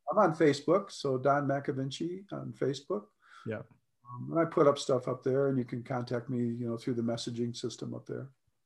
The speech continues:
Speaker 2: And I also know that you're on, um, Insight Timer as well. You've got a couple of podcasts.
Speaker 1: Um, yeah, a couple meditations I can do
Speaker 2: Meditations.
Speaker 1: Quick plug here. I won't steal anybody's happiness with these plugs and try to sell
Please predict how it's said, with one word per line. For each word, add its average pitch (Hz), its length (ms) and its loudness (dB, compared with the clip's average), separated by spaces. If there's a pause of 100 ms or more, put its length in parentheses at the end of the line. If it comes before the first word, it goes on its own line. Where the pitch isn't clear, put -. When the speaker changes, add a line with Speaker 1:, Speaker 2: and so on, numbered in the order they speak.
(240)
Speaker 2:
And 123 120 2
I 123 40 4
also 120 260 4
know 110 240 2
that 110 140 -4
you're 113 160 0
on, 110 240 2
um, 107 260 0
Insight 107 380 0
Timer 104 320 0
as 98 120 -6
well. 101 380 -4
You've 107 120 -10
got 113 120 -6
a 110 60 -6
couple - 240 -6
of - 120 -12 (300)
podcasts. 131 300 4
Speaker 1:
Um, 131 240 -6
yeah, 196 260 8
a 147 60 6
couple 190 320 2
meditations 160 640 4
I 123 80 0
can 120 160 0
do 127 140 0
Speaker 2:
Meditations. - 340 -2 (440)
Speaker 1:
Quick 160 140 -6
plug 151 300 6
here. 110 180 -2
I 117 40 2
won't 156 200 6
steal 143 300 8
anybody's 123 400 4
happiness 117 520 0
with 107 100 -4
these 104 160 -4
plugs 113 520 -4
and 101 200 -12
try 117 180 0
to 117 80 -4
sell 113 200 -2